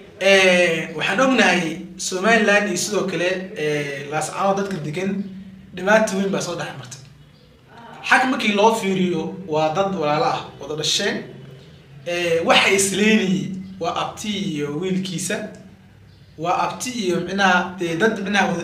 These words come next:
degan oo, dee, iska guursadaan oo walaalo ah runtii. Oo micnaha, dee, sanado badan micnaha isla noolaan jireen. Dadka ayaga ahaa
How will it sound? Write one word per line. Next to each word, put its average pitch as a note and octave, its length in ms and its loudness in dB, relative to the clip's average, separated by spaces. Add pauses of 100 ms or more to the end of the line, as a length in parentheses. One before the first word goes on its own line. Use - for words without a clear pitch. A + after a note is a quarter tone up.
degan G3 280 -2
oo, D#3+ 280 -2
dee, F3 180 -8
iska - 200 -6
guursadaan F#3+ 680 2
oo D#3 100 -2
walaalo E3 360 2
ah E3+ 200 4
runtii. G3+ 440 -4 (600)
Oo F#3 180 4
micnaha, G#3 720 4 (500)
dee, F#3+ 380 2 (180)
sanado B3+ 560 2
badan C4 360 6
micnaha G#3+ 180 2
isla G#3 200 -2
noolaan F3+ 300 0
jireen. D#3+ 320 -4 (720)
Dadka B3 320 4
ayaga A#3 260 6
ahaa F#3+ 400 4